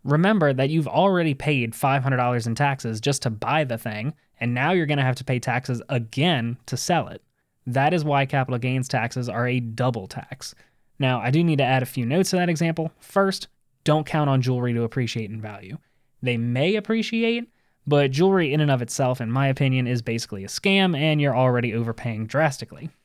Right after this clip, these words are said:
But I'm not gonna get into that here. Second, you may be thinking, "Well, Alex, I didn't pay any taxes when I bought my shares of stock." And that's a decent point. But in the words of Samuel L. Jackson, "Allow me to retort."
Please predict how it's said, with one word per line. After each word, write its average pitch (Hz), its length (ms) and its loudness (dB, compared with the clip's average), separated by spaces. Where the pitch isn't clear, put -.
But 185 260 4
I'm 147 120 2
not 131 160 2
gonna 127 100 2
get 117 220 0
into 110 180 0
that 101 220 -4
here. 104 400 -10
Second, 196 540 0
you 160 80 4
may 160 160 4
be 151 100 2
thinking, 143 520 -2
"Well, 147 260 4
Alex, 135 420 -2
I 156 100 2
didn't 180 200 2
pay 156 140 2
any 135 140 0
taxes 139 420 0
when 127 120 4
I 120 60 2
bought 123 260 0
my 127 100 0
shares 127 320 0
of 101 120 -8
stock." 170 440 -2
And 175 160 4
that's 160 140 2
a 147 60 0
decent 117 320 -4
point. 135 340 -2
But 196 300 4
in 143 140 0
the 135 80 0
words 139 240 2
of 120 40 -4
Samuel 123 360 0
L. 110 100 -2
Jackson, 156 480 0
"Allow 135 400 2
me 147 180 -2
to 170 240 -4
retort." - 580 -6